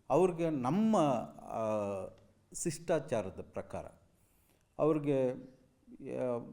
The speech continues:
ಪೂಜೆ ಪುನಸ್ಕಾರ ಮಾಡಿ ಅವ್ರಿಗೆ ದಹನ ಸಂಸ್ಕಾರವನ್ನು ಮಾಡ್ತಾನೆ. ಯಾರು? ರಾಮ. ಯಾಕೆಂದರೆ ಶತ್ರು ತನ್ನ ಹೆಂಡ್ತಿನ ತಗೊಂಡು ಹೋಗಿದ್ದಾರೆ. ಆದ್ರೂ ಅವರು ಅಲ್ಲಿ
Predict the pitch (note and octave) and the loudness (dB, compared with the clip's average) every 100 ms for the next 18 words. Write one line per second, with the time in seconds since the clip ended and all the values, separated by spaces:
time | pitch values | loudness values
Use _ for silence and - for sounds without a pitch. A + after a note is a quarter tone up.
0 | - - - C3+ C3 B2 - C3 B2+ - | -18 -18 -8 -2 -2 -2 -4 -6 -6 -6
1 | A2+ A2 G#2+ B2+ C#3 C3 G#2+ G#2 G#2+ G2+ | -4 -4 -2 0 2 2 0 -2 -6 -8
2 | F#2+ B2 D#3+ E3+ - C3 B2+ - A2+ G#2+ | -4 -2 0 -2 -4 -6 -6 -6 -4 -4
3 | G2+ G2+ A2+ F3+ - - _ - G2 F#2+ | -6 -6 -8 -12 -14 -20 _ -6 -4 -4
4 | - F2 E2 E2 - A2+ C3 A#2 G#2 G2 | -6 -12 -12 -16 -10 2 4 4 0 -4
5 | F#2 - - G#2 F#2+ - - _ _ _ | -8 -12 -4 -2 -2 -10 -20 _ _ _
6 | _ _ _ _ _ _ C#3 E3 G3+ G3+ | _ _ _ _ _ _ 0 2 2 4
7 | F3+ - G#3+ - G#3+ A#2+ D#2+ - - - | 4 6 4 4 0 0 0 -12 -20 -20
8 | _ - F#3 F#3+ F3+ D#3 F#3 G3+ A3 G#3+ | _ 0 2 4 6 6 4 2 0 -2
9 | G3+ D#3+ G3 G3+ F#3+ F3 D#3 A#2+ F#2 D#2+ | -2 -2 2 6 6 6 4 2 0 -8
10 | - - _ - - C3+ G#3+ A3+ A#3+ A#3 | -14 -20 _ -20 -2 4 6 6 6 6
11 | A#3 G3+ E3+ F3 - - _ C3 D#3 E3 | 6 4 2 -2 -14 -20 _ 2 4 8
12 | D3 D3 G3+ | 8 8 4